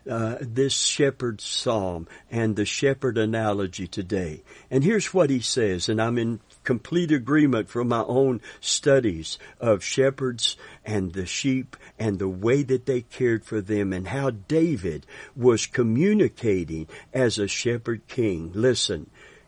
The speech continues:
contrary to what many commentators say, David does not at this point change the imagery from a sheep in the flock to a guest in a tent.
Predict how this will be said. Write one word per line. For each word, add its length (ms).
contrary 520
to 120
what 220
many 460
commentators 800
say, 420
David 480
does 260
not 320
at 160
this 220
point 420
change 540
the 280
imagery 680
from 220
a 60
sheep 500
in 140
the 100
flock 600
to 160
a 80
guest 600
in 180
a 80
tent. 600